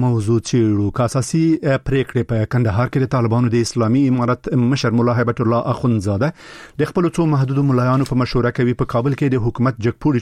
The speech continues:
چارواکي چې اجرایي ځواک او له نړیوالو سره په یوه بڼه په تعامل کې دي، په دې برخه کې بې صلاحیته دي. او که وضعیت داسې وي، نړیواله ټولنه چې د افغان نجونو او ښځو د حقونو د اعاده کولو لپاره ډېرې هڅې کوي، باید له طالبانو سره په تیره له کوم ځواک سره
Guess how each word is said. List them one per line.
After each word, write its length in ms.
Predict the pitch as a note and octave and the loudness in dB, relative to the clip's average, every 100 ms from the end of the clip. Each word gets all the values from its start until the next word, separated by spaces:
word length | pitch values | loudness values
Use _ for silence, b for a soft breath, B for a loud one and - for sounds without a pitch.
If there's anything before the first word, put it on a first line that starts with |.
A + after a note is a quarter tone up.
| - | 0
چارواکي 360 | A2 A#2+ A#2 | -2 -2 -4
چې 60 | C#3 C#3 | -4 -2
اجرایي 340 | G#2 G#2 A2 C3+ | 0 2 2 0
ځواک 480 | G2 G2+ G#2+ C#3+ - | -2 -2 0 0 0
او 40 | D#3 F3+ B B B - | -2 -2 B B B -2
له 100 | B2+ C3 | 2 2
نړیوالو 440 | C3+ B2+ C3 C#3+ C#3 | 2 0 2 0 0
سره 160 | C3 C3 | -2 0
په 100 | B2 | 2
یوه 160 | A#2+ A#2 B2 | 2 2 0
بڼه 180 | C3 G#2+ | -2 -2
په 100 | B2+ | -2
تعامل 400 | A2 G#2+ G#2+ B2+ | 0 0 2 0
کې 140 | B2 C3+ | 0 -2
دي، 40 | C#3+ | 0
په 40 | A2 | 0
دې 60 | A#2+ | 0
برخه 140 | B2 C3 | -2 -2
کې 100 | C3+ C3+ _ G2 | -2 -4 _ -2
بې 80 | G#2+ F#2+ | -2 0
صلاحیته 520 | A2 G2+ E2+ C#3 D3+ | 0 0 0 0 0
دي. 80 | C#3+ - B B B | -2 -4 B B B
او 100 | C#3+ | -2
که 180 | D3 D#3+ | 0 0
وضعیت 280 | D#3 D#3+ C#3+ | 0 0 0
داسې 200 | D#3 - | 0 0
وي، 120 | D3+ D3+ | 0 2
نړیواله 400 | C#3+ C#3+ D3 C#3 | 2 2 0 0
ټولنه 200 | C#3 C#3+ | 0 0
چې 60 | C3+ B2+ | 0 -2
د 80 | A#2+ | 0
افغان 260 | G2+ C3 | 0 0
نجونو 280 | A2+ C#3 C3 | 2 2 2
او 40 | A#2+ | 0
ښځو 260 | D3+ A#2+ A#2+ | 0 0 0
د 80 | A2+ | 0
حقونو 280 | - C#3 A2+ | 0 0 2
د 120 | G#2+ | 2
اعاده 240 | G#2+ A2 - | 2 0 0
کولو 260 | G#2+ C3 A#2 | 2 2 2
لپاره 260 | G#2+ A2+ G2+ | 0 -2 -2
ډېرې 320 | F2 C3 D3+ C3+ | 0 0 0 -2
هڅې 160 | - - | -4 -2
کوي، 100 | D3 | 0
باید 280 | A#2+ C3+ E3 - B B B - B2 | 2 0 -2 -8 B B B -2 0
له 160 | B2 C#3 | 0 0
طالبانو 360 | B2+ B2 C#3 C3 | 0 0 0 0
سره 120 | C3+ B B - | -4 B B -6
په 100 | B2 D3+ | -2 0
تیره 200 | C3+ C3+ b - | 0 -2 b -2
له 160 | A#2+ | -2
کوم 180 | - F3 G#2 | 0 0 0
ځواک 460 | G#2 G#2+ C3 C3 - | -2 0 0 -2 -2
سره 160 | A#2+ | 0